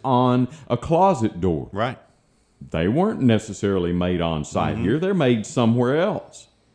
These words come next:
Speaker 1: And
Speaker 2: Yeah.
Speaker 1: they were in, eh, made in a place where they had extra stringent
Speaker 2: Mm-hmm.
Speaker 1: local mandates related to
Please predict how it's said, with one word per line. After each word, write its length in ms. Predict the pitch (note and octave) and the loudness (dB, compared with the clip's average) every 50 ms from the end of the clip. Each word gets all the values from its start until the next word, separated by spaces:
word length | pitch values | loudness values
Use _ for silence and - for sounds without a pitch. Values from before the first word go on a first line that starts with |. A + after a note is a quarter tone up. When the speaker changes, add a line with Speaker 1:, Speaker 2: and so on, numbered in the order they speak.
| _ _ _ _ _ - | _ _ _ _ _ -2
Speaker 1:
And 140 | G2 G2 F2+ | 0 2 4
Speaker 2:
Yeah. 80 | G#2+ G#2+ | 4 6
Speaker 1:
they 80 | C3 | 6
were 260 | D#3 E3+ E3+ D#3 C#3+ | 6 4 4 2 2
in, 160 | C3 B2+ B2 - | 2 2 0 -2
eh, 200 | - A2 A2+ A2 | -2 -2 -2 -2
made 440 | - A2+ A2 - B2 A#2+ A#2+ C3+ C3 | -2 -2 -2 0 2 4 4 4 4
in 120 | B2 A2 A2 | 4 4 2
a 60 | G#2+ | 2
place 420 | - A2+ A2+ A2 A#2+ C#3 C#3+ - - | 0 0 2 2 2 2 0 -2 0
where 180 | B2+ B2 A#2+ | 2 2 4
they 260 | A2 B2 B2+ B2+ C#3 | 4 2 2 0 2
had 340 | C3+ C3 C3 C3 B2+ A2+ - - | 0 0 0 0 -2 -4 -6 -6
extra 440 | - A#2 A2+ - - - - B2+ C#3+ C#3 | -6 -6 -6 -6 -10 -10 -4 -4 -4 -4
stringent 640 | - - - - A2+ G#2+ G#2+ A2 G2+ B2 D#3 - - - _ _ _ F2+ | -4 -6 -4 0 2 4 4 2 2 0 -2 -4 -6 -12 _ _ _ -14
Speaker 2:
Mm-hmm. 280 | F#2 F#2 F2 A2+ B2 C#3+ D3+ _ _ _ _ _ _ _ _ _ _ _ _ _ _ _ - | -12 -10 -10 -10 -10 -10 -12 _ _ _ _ _ _ _ _ _ _ _ _ _ _ _ -12
Speaker 1:
local 760 | F#2 F2+ F2+ F#2+ G#2+ A#2 A#2+ - C#3 C3 C#3 D3+ D#3+ D#3+ - _ _ _ _ _ _ _ - | -8 -2 2 4 4 4 4 2 0 -2 -2 -2 -2 -6 -10 _ _ _ _ _ _ _ 2
mandates 720 | G2+ G#2+ C3+ E3 F#3+ F#3 C#3+ A2 F#2+ F#2 A2+ C3+ - - | 4 6 6 6 6 4 4 2 2 2 0 -2 -2 -2
related 520 | B2 A#2+ A2+ A2+ G#2+ G#2+ A2 A#2+ B2+ B2+ | 0 0 2 2 2 2 2 0 -2 -4
to 400 | - - B2 A2+ A2+ A#2+ C3 C#3+ | -2 0 2 2 4 2 0 0